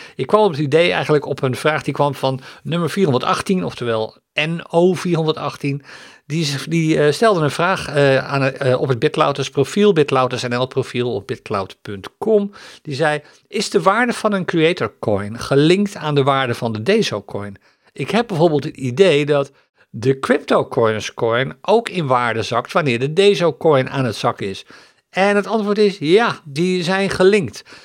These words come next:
Sterker nog, als jij besluit om een belang te nemen, hè, om een coin te kopen,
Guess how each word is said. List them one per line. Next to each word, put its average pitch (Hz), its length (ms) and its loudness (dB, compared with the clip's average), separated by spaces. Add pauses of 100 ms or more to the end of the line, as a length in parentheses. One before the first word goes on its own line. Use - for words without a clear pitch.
(100)
Sterker 202 440 0
nog, 135 340 -6 (120)
als 170 280 0
jij 196 320 0
besluit 156 580 -2 (120)
om 165 540 2
een 147 500 -2
belang 147 560 2
te 147 100 0
nemen, 117 440 0
hè, 143 180 -6
om 135 140 -4
een 120 160 -8 (100)
coin 147 260 0
te 127 100 -8
kopen, 113 400 -6